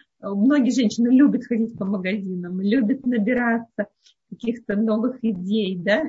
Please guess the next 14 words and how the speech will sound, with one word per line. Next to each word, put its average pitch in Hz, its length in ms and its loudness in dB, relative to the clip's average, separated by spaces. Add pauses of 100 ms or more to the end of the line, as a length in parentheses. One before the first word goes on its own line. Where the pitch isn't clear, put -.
(180)
примени-, 247 400 0
примерять 240 640 -2
это 214 180 -4
к - 60 -18
себе. 185 520 -8 (520)
И 196 100 -4
вот 233 220 -2
если 254 420 -2
я 254 260 -2
хочу 254 680 -2
создать 294 480 -2
свой 220 240 0
идеальный 214 560 2
гардероб, 180 580 -6